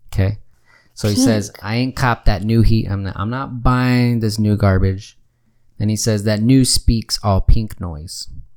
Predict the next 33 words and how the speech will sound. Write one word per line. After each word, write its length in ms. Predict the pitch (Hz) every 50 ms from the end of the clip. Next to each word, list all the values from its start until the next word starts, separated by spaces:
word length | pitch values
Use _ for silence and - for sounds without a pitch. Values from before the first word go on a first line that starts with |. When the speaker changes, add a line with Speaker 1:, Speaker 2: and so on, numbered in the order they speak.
| - _ _ _ _ _ _ -
Speaker 2:
Pink 320 | - - 262 233 233 -
as 220 | 233 233 240 240 -
in, 160 | 269 247 247 262
like, 240 | 320 - 311 - - -
Speaker 1:
Okay, 180 | - - - -
so 280 | - - - - 104 98
Speaker 2:
quaint, 160 | - - -
Speaker 1:
new 180 | 127 151 165 160
s-, 140 | 151 - - - -
Speaker 2:
quaint 260 | - - - 247 240 240
Speaker 1:
so 40 |
when 100 | 220 247
he 120 | 277 277 294
said, 240 | 277 311 330 339 339 339
Speaker 2:
again? 80 | 320
Speaker 1:
yeah, 160 | 110 104 - - -
so 260 | - - 110 101 98
he 80 | 110 117
says, 400 | - - 131 113 110 104 - - - _ _ _ _ _ _ _
"New 240 | - 113 143 160 165 156
speak." 600 | - - - - 113 110 107 - _ - - - - - _ _ _ _ _ _ _ _ _ _ _ _ _ _ _ - -
This 220 | - 107 - -
is 300 | 107 101 95 - - - -
the 260 | 226 233 214 202 190
part 180 | - 123 113 107
I 40 | 107
Speaker 2:
New. 60 | 104
Speaker 1:
need 60 | 104
to 40 | 101 98
explain. 360 | 92 - - - 92 92 92
So 220 | - - 104 95
new 340 | 95 95 104 120 143 160 165
speak 560 | 160 - - - - 110 101 98 - - -